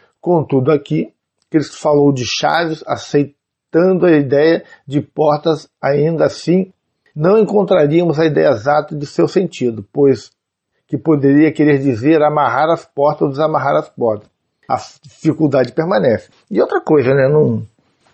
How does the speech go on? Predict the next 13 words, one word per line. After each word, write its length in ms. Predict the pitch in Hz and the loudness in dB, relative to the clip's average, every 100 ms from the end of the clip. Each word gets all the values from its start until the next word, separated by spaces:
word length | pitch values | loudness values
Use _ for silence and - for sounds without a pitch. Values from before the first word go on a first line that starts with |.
| - | -8
a 40 | |
gente 140 | 139 160 | -6 -2
não 160 | 165 | -2
pode 220 | 135 175 170 | 0 -2 0
pensar 720 | 170 120 - 156 180 107 - _ _ _ _ _ - | -2 -2 -4 -4 -4 -6 -14 _ _ _ _ _ -2
que 60 | |
esse 200 | 147 147 113 | -2 -2 -4
termo 420 | 151 170 170 143 | 0 2 2 0
tá 160 | - 139 | 0 0
ligado 380 | 131 139 156 | 0 0 0
a 40 | 160 | 0
uma 140 | 170 | 0
instituição, 800 | 165 - 147 196 - 156 127 107 | -2 -4 -6 -6 -2 0 0 -4